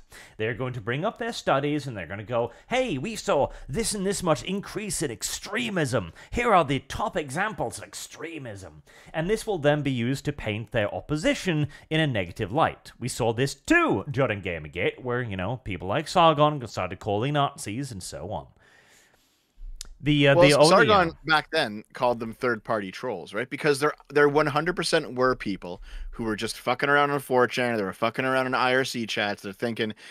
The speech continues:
Speaker 2: It'd be fun to just ri-, just to stir some shit up and rile someone up.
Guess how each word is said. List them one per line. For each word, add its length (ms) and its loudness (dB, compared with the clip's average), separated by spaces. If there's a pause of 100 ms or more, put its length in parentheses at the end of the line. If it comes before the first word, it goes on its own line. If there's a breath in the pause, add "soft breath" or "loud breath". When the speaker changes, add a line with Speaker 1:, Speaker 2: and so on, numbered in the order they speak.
(200 loud breath)
Speaker 2:
It'd 140 -6
be 140 0
fun 340 2
to 80 -6
just 240 -2
ri-, 320 4
just 160 -6
to 80 -8
stir 260 6
some 180 0
shit 240 2
up 160 4
and 140 -6
rile 280 2
someone 340 -4
up. 180 2